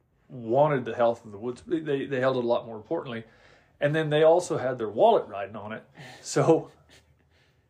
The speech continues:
their ideas had to work,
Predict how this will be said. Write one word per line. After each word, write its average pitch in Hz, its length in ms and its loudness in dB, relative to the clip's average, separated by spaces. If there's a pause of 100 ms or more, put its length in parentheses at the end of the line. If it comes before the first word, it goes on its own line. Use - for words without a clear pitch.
(140)
their 156 240 4
ideas 180 680 4 (240)
had 196 240 -2
to 131 80 -2
work, - 500 0